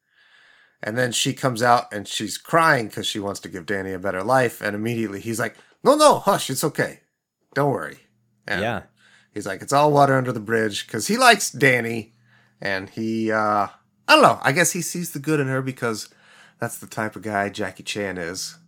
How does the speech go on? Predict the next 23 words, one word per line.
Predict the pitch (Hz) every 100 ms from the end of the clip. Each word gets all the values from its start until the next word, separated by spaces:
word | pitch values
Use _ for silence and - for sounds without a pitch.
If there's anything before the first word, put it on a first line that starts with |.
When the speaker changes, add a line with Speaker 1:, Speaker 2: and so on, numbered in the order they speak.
| _ _ _ _
Speaker 2:
Sometimes | - 151 175 175
you | 180
just | 175 170
get | - 180 180 - _ -
hung | 127 160 180
up | 180 190
with | 175
the | 185
wrong | 185 190 185
crew. | - 202 107 80
And, | 82 87 - - 87 -
well, | 110 117 190
sometimes | - 156 156 160 160 -
people | 165 160 170 156
feel | - 147 160
like | 160 151
they | 147
can | 139 147 139 135 131 _ _ _ _ _ _ _ _
save | - - 131 151
other | 170 170
people, | 170 175 190 180 170 -
I | 151
guess. | 160 175 170 -